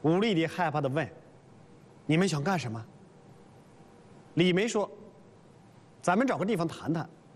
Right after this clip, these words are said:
谈完了，我可以离婚，成全你们两个。”薛小婷在一边帮腔说：“啊，我们手里有你第三者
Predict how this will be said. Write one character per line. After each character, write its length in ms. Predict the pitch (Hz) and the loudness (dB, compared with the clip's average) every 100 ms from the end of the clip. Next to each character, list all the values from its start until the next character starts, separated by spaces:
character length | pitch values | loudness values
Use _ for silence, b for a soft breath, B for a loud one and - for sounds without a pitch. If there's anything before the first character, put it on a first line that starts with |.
| - - - | -20 -20 -10
谈 280 | - 190 254 | 2 2 2
完 180 | 139 | 0
了， 140 | 196 175 - - | -2 -4 -14 -10
我 160 | - 170 | 0 0
可 140 | - | 2
以 100 | 277 | 0
离 160 | 180 165 | 2 0
婚， 180 | 165 165 | 0 -4
成 200 | - 156 | -2 -2
全 160 | 175 160 | 0 0
你 60 | |
们 80 | 120 | 0
两 160 | 135 - | -2 -6
个。” 120 | 82 - - - - - | -16 -20 -20 -20 -20 -16
薛 240 | - 262 285 | -2 0 2
小 140 | 202 | 0
婷 160 | 160 208 | -2 0
在 100 | 202 | 0
一 80 | |
边 180 | 170 160 | 0 -2
帮 220 | 151 170 | 0 -2
腔 180 | 165 156 | -2 -4
说 200 | 143 135 | -2 -4
：“啊， 100 | 104 - - - - - - - - - - | -4 -10 -20 -20 -20 -20 -20 -20 -20 -20 -6
我 180 | 151 175 | 0 2
们 100 | 240 | 0
手 220 | 247 160 | 0 -2
里 160 | 156 - - - | -2 -6 -18 -8
有 240 | 147 202 262 | 0 0 2
你 160 | 156 | 0
第 260 | 117 277 202 | -2 -2 -2
三 300 | - 214 214 | 0 -2 -2
者 160 | 131 | -4